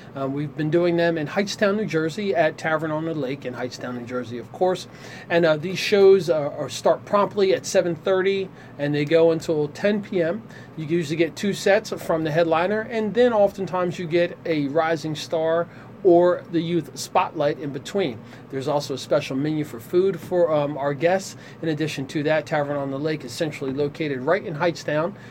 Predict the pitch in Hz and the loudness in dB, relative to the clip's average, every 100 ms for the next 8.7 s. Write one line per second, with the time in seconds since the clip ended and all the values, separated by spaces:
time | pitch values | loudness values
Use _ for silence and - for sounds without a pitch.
0 | - 135 170 156 123 - 185 135 160 170 | -10 -6 -2 -2 -2 -4 -6 -2 0 0
1 | - 160 156 143 131 151 151 165 - - | -2 -2 -2 -2 -2 -2 -2 -2 -8 -18
2 | - - 131 123 131 135 156 156 156 147 | -18 -10 -6 -4 -2 -2 -2 -2 -2 0
3 | 139 139 127 - 143 131 113 185 214 208 | 0 -4 -10 -8 -6 -6 -10 0 2 4
4 | 196 190 - - - 127 135 175 147 156 | 2 -4 -10 -20 -14 -12 -6 -4 -2 -2
5 | 135 - 175 160 156 151 147 147 151 180 | -2 0 0 0 -2 -4 -2 -4 0 -2
6 | 190 165 160 151 170 160 160 156 156 160 | 0 0 0 2 2 2 0 -4 -4 0
7 | 151 147 151 139 - 135 127 127 143 127 | 0 0 -4 -4 -4 -4 -4 -8 -6 -6
8 | 127 123 123 113 - 113 | -6 -8 -8 -12 -10 -10